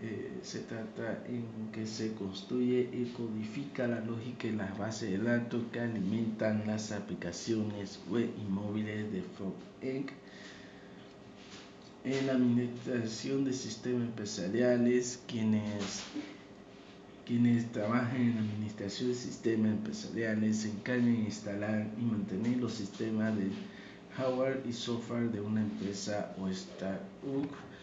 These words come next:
Igual está gestión de marketing y redes sociales, que desempeña esta carrera digital, crean, implementan y miden y man-, y mantienen las campañas de la empresa,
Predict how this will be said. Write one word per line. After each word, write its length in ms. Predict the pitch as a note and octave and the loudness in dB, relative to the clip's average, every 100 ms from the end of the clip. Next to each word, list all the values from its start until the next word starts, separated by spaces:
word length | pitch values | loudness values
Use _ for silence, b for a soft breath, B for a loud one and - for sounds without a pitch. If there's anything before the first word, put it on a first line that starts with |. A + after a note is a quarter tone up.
| B B B B | B B B B
Igual 400 | C3 B2 A#2+ B2 | 4 8 8 8
está 480 | B2 A#2 B2 A#2+ A#2 | 4 0 -2 0 2
gestión 440 | A#2 A2 B2 B2 | 0 -2 -2 0
de 40 | A#2 | 2
marketing 540 | B2+ - - A#2 G2 | 0 0 -4 -2 -2
y 80 | G2+ | -2
redes 180 | G#2+ G2+ | -2 -2
sociales, 1040 | G2 - - C#3 C3 B2+ B2+ C#3 C#3 - - | -4 -6 -4 4 4 6 4 2 -2 -6 -4
que 240 | B2 B2+ | 2 4
desempeña 640 | B2+ A#2 A2+ G#2+ D3 D3+ C3+ | 4 0 0 0 2 2 2
esta 240 | C3 C3 | 0 -4
carrera 320 | - A#2+ B2+ | -2 -2 0
digital, 560 | B2 A#2 A#2+ C3 C3+ C3+ - | 2 0 2 4 4 2 0
crean, 320 | A#2+ A#2+ A#2 | 4 6 6
implementan 720 | G#2 G#2 G#2 A#2 A#2 A#2 B2 | 6 2 2 8 8 8 2
y 80 | - | 2
miden 340 | A2 B2 C3 B2 | 4 4 6 6
y 80 | A2 | 6
man-, 240 | G2+ - - - - - | 4 0 -6 -12 -16 2
y 80 | B2 | 6
mantienen 840 | A#2 G#2 - E3 D#3 C3+ A2 G#2+ | 8 6 4 6 8 8 10 8
las 240 | A#2 A2+ | 8 6
campañas 800 | - F#2+ F#2 A#2 A2+ A2 A2+ - | 2 -2 2 4 4 4 2 0
de 160 | G#2 A2+ | 0 2
la 260 | A2+ G2+ F#2+ | 2 0 2
empresa, 680 | F2 - A2 A2 A#2 A#2 | 0 0 0 0 0 0